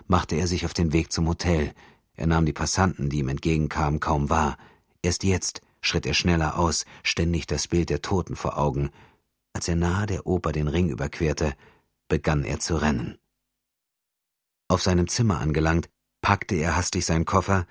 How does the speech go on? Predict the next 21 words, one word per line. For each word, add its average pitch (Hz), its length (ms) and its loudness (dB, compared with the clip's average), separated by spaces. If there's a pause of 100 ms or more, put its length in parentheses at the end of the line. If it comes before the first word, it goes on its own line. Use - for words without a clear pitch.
(140)
beglich 85 320 2
die 95 140 0
Rechnung 92 420 4 (260)
und - 180 -2
stieg - 380 0
in 98 120 0
ein 87 140 0
Taxi 80 340 -2
zum 90 180 -2
Flughafen. - 640 -2 (960)
Brodka 90 360 0
hörte 82 280 0
gar 78 160 0
nicht 78 200 -2
hin, 87 280 2 (300)
als - 180 -6
der - 160 -6
Taxler 76 440 -2
zu 78 120 -4
reden 71 300 0
begann. 69 420 -2